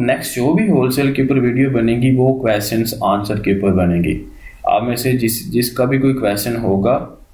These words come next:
उसके ऊपर video बन जाएगी। तो आप में से, यानी कि बड़े लोग ऐसे हैं, जो ऐसे होंगे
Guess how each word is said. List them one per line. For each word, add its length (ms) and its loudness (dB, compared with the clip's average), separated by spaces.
उसके 340 -2
ऊपर 160 -4
video 300 2
बन 240 2
जाएगी। 320 -2
तो 640 2
आप 360 2
में 120 -2
से, 160 0
यानी 280 2
कि 120 0
बड़े 260 0
लोग 280 2
ऐसे 360 -2
हैं, 420 0
जो 1080 2
ऐसे 240 0
होंगे 440 2